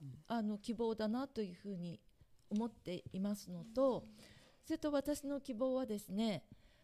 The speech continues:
Speaker 2: あの、うん、まあ、やっぱり人間が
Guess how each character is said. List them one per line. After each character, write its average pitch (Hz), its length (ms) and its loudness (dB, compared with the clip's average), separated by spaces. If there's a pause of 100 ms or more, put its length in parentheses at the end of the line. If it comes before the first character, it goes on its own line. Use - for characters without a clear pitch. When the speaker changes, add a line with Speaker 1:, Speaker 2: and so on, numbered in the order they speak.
(160)
Speaker 2:
あ 202 140 2
の、 160 520 0 (1300)
う 190 40 0
ん、 175 600 -2
ま 208 140 2
あ、 190 80 -2 (1600)
や 208 80 2
っ - 40 -4
ぱ 233 140 0
り 202 220 -2 (240)
人 262 280 2
間 277 260 2
が 269 300 0